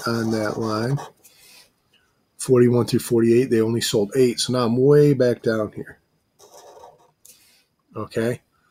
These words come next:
Forty-nine through fifty-six, they sold seven. So slightly lower. Okay. And now that is creating a histogram. The only thing I need to make sure I do is I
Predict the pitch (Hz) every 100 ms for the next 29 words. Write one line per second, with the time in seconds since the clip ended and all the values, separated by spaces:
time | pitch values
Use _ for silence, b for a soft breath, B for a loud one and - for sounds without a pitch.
0 | _ _ 139 123 123 123 120 123 - 117
1 | 110 - 127 - 113 107 101 101 - 123
2 | 127 127 120 - - 143 - - 139 123
3 | 113 110 104 92 80 - - - - _
4 | _ _ b b b b - - _ -
5 | 98 92 110 127 - B B B B B
6 | B B B - 117 113 101 110 185 143
7 | 135 - - - 107 110 123 - 165 -
8 | 85 67 57 - - b b b - 117
9 | 127 139 147 147 131 127 131 127 123 117
10 | - 123 117 127 127 110 104 - 110